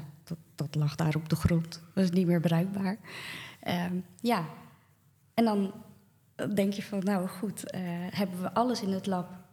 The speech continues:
helemaal afgetikt? Hadden we alles voor de planning ook volledig besproken? En wat leer je dan van in de praktijk brengen? Dat je ook, eh, dat ook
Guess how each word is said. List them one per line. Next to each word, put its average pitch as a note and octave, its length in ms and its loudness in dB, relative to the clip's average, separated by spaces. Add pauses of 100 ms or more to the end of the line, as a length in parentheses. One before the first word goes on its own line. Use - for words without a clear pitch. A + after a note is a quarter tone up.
(880)
helemaal F#3+ 380 2
afgetikt? - 580 -4
Hadden F#3 180 -2
we F#3+ 60 0
alles G#3+ 220 -4
voor - 140 -6
de F#3 80 -4
planning G#3 460 2
ook F3+ 180 -6
volledig A3 500 2
besproken? F#3+ 600 -2 (400)
En G3 160 4
wat F#3 140 2
leer G#3 300 4
je C4 140 2
dan B3 300 4
van A#3 200 -2
in A3+ 120 6
de A3+ 80 4
praktijk A3+ 500 0
brengen? A3 380 2 (560)
Dat F#3+ 320 2
je G3 160 0
ook, F3+ 260 2
eh, F3+ 560 0 (400)
dat F#3 240 2
ook F#3+ 160 2